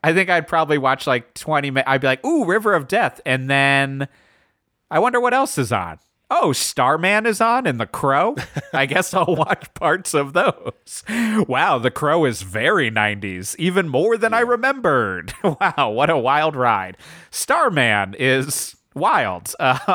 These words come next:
Speaker 1: Um, how is this the one Carpenter movie I've watched once? Uh, yeah, I mean, did we miss, <coughs> did we miss anything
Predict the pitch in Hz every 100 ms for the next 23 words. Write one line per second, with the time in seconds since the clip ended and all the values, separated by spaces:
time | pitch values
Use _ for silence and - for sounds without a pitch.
0 | 147 196 147 143 156 143 - 170 175 180
1 | - 151 170 - 190 135 113 110 107 107
2 | 101 123 - 120 139 165 - - - -
3 | - - - 123 123 120 113 _ - 131
4 | 156 139 98 - 135 151 156 135 156 160
5 | 147 151 214 - 233 - - - 156 -
6 | _ _ _ 165 165 156 196 190 214 -
7 | 131 151 185 - 185 220